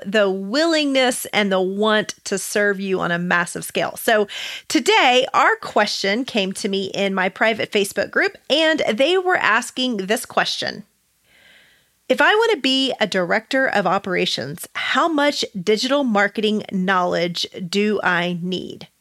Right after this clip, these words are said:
This is such a fantastic question, and I can't wait to go over it in detail with you today. So here's the scoop. Remember, like I've talked about several times, you've got two different sides of business. You've got the front side and the back side.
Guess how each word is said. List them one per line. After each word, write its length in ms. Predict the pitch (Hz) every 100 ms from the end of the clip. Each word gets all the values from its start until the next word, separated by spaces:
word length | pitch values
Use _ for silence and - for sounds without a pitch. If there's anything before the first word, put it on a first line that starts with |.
| _ _ _ _ _ _ -
This 180 | 262 -
is 60 |
such 240 | - 233 247
a 60 |
fantastic 600 | - 202 - 180 160 180
question, 460 | - 175 - 175 -
and 120 | 170
I 120 | 170
can't 340 | - 196 185 -
wait 300 | 208 - -
to 100 | 175
go 240 | 190 117
over 220 | 208 220
it 100 | 247 -
in 220 | 262 330
detail 440 | 226 220 - 247 233
with 240 | 202 -
you 140 | 202
today. 440 | 208 208 151 80 - - - - - - -
So 400 | - 302 302 294
here's 460 | - - 320 359 370
the 120 | 381
scoop. 420 | - - 214 - - _ _ - - _
Remember, 580 | 262 277 320 339 381 392
like 220 | 330 233 226
I've 100 | 214
talked 280 | 214 208
about 180 | 202 180
several 520 | - - 226 226 233
times, 520 | 208 - - - - 240
you've 140 | 220
got 280 | 226 - -
two 240 | - 359
different 320 | 339 339 -
sides 300 | - 226 214
of 100 | 208
business. 460 | 170 180 - - - -
You've 160 | 202
got 160 | 196 -
the 80 | 185
front 320 | - 294 -
side 420 | 302 294 285 285
and 180 | - 233
the 80 | 214
back 340 | 170 180 -
side. 400 | - - - -